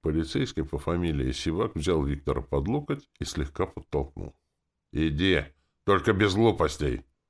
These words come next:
Они обогнули колодец и вышли на узкую раскисшую тропку. «Давай вперед!» —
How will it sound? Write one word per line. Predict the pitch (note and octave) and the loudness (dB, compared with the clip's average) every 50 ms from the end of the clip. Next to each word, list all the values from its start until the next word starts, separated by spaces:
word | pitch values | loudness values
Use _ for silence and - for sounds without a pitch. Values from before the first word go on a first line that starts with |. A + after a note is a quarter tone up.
| _ _ _ - | _ _ _ 0
Они | - G2 G#2+ A#2 C3 C#3+ | 2 2 2 4 2 2
обогнули | B2 G#2 F2+ F2 F2+ F2 F2 F#2+ F#2 E2+ D#2 D2+ D2 | 2 2 4 4 2 2 2 0 0 2 2 0 0
колодец | - E2+ D#2+ G2+ C3+ D#3+ E3+ D#3 E3 D3 - - | 0 0 0 2 2 0 -2 -2 -4 -6 -4 -4
и | F#2+ | -2
вышли | F#2+ G2 A2+ C3 - - A#2 | -2 -2 -2 -4 -4 -4 -2
на | G2+ F2+ E2+ F2+ | 0 0 2 2
узкую | G#2 A#2+ - - - G#2+ F#2+ D#2+ | 0 -2 -4 -4 0 0 2 2
раскисшую | D2+ D2 - - - D2+ D2 - - - D2 C#2+ | 2 0 0 -2 -4 -4 -4 -4 -4 -2 -2 -2
тропку. | - - A#1 G#1+ - _ - - - - - _ _ _ _ _ _ _ _ _ _ _ _ _ _ _ - | -2 -4 -6 -6 -6 _ -10 -8 -8 -8 -8 _ _ _ _ _ _ _ _ _ _ _ _ _ _ _ -6
«Давай | - D2+ A#2 B2+ C3+ D#3 E3 D#3+ B2 | 4 8 8 10 10 10 10 8 8
вперед!» — | - - - B2+ C3 C3 C3 B2+ G#2 - | 6 6 6 8 10 10 10 10 8 6